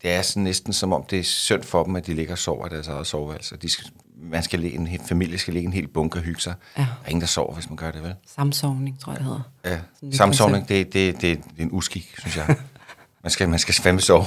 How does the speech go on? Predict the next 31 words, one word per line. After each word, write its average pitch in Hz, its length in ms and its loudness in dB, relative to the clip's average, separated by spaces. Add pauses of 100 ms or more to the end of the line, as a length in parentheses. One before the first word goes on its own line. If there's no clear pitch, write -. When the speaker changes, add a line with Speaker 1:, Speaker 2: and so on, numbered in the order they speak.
Speaker 1:
Man 104 140 -2
har 117 160 10
brug 110 100 8
for 104 80 0
sin 113 100 8
søvn, 95 280 10
Speaker 2:
Det - 20 0
kan 180 100 12
Speaker 1:
både 196 120 12
Speaker 2:
godt - 20 8
være, 214 120 12
det 190 80 10
Speaker 1:
børn 202 100 12
og - 0 -
Speaker 2:
er 185 40 12
godt 185 100 10
for 202 80 8
Speaker 1:
voksne. - 20 12
Speaker 2:
børnene, 226 280 10
Speaker 1:
Ja, 262 60 10
Speaker 2:
ikke? 277 160 6
Men 202 120 10
Speaker 1:
ja. 196 60 10
Speaker 2:
det 175 300 12
ødelægger 208 340 12
forældrene 170 540 4
og 151 200 4
Speaker 1:
Ja, - 60 8
ja, 92 40 8
Speaker 2:
relationen. 90 560 0
Ja. 139 60 -6